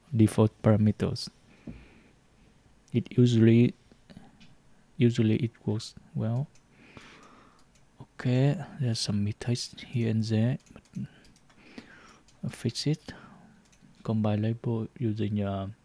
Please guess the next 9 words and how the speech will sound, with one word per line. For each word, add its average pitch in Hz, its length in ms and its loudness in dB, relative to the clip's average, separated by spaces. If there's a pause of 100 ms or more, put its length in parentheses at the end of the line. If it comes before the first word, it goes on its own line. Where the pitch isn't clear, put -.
(1000)
pick 117 200 0
label 113 320 4
tool, 127 420 -2 (500)
pressing 117 420 0
Alt 113 220 -2
key, 131 380 -4 (480)
select 113 400 -6
a 110 40 -4
cell, 113 520 -2